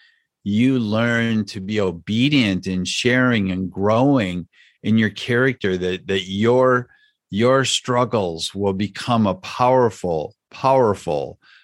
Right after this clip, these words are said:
message that will help others to heal. In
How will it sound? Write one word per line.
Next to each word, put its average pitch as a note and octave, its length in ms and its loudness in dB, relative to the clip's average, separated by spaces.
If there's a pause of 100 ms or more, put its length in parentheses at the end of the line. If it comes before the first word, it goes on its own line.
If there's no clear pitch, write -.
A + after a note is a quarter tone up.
(120)
message G2 720 2
that F#2 140 0
will F2+ 140 0
help G#2 380 0 (480)
others A#2 380 2
to B2 140 -2
heal. - 680 -4 (720)
In A2+ 480 4